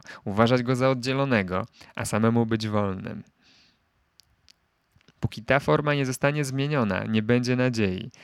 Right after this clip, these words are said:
Póki nie ujrzysz, że przynajmniej to musi być całkowicie niemożliwe, jak będzie mogła istnieć możliwość ucieczki?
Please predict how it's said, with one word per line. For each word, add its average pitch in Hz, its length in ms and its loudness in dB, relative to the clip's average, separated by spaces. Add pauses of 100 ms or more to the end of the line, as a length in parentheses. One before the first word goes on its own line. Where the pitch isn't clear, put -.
Póki 127 240 -2
nie 127 120 0
ujrzysz, 127 440 2
że 107 160 2
przynajmniej 135 500 -4
to 135 180 -4
musi 147 260 -6
być 135 180 -8
całkowicie 131 580 -4
niemożliwe, 135 680 -2 (380)
jak 151 240 0
będzie 143 240 -2
mogła 147 300 -4
istnieć 139 380 -6
możliwość 139 540 -4
ucieczki? - 580 -6